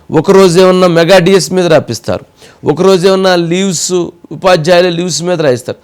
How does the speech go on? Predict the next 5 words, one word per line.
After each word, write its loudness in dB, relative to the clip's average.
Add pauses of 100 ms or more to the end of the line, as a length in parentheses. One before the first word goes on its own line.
(440)
అసలు -4 (760)
ఎంత -8 (220)
దారుణమైనటువంటి -2
పరిస్థితి -6
అంటే -6